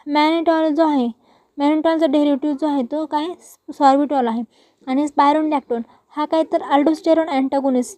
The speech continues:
हा अँटीडायरेटिकमध्ये, डायरेटिकमध्ये ह्याचा यूज केला, aldosterone antagonist, spironolactone. Then याचा ॲक्टिव्ह मेटाबोलाइट काय, cantrinone, spironolactone-चा. Then question number ट्वेंटी वन, role of nitrate in congestive heart failure is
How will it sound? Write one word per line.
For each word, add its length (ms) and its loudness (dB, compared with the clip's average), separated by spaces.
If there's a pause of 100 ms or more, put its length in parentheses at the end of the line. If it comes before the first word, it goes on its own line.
(140)
हा 180 -8 (100)
अँटीडायरेटिकमध्ये, 920 0 (120)
डायरेटिकमध्ये 720 0
ह्याचा 180 -2
यूज 200 -4
केला, 140 -10
aldosterone 520 -2
antagonist, 580 -2 (100)
spironolactone. 560 0 (1200)
Then 120 2
याचा 240 4
ॲक्टिव्ह 260 -2
मेटाबोलाइट 380 -2
काय, 180 -6
cantrinone, 540 -2 (680)
spironolactone-चा. 720 -4 (460)
Then 200 2
question 280 4
number 180 2
ट्वेंटी 380 -2
वन, 140 -2 (520)
role 300 4
of 140 4 (140)
nitrate 580 -4
in 40 -6 (240)
congestive 560 -2 (100)
heart 280 0
failure 340 -2
is 200 -4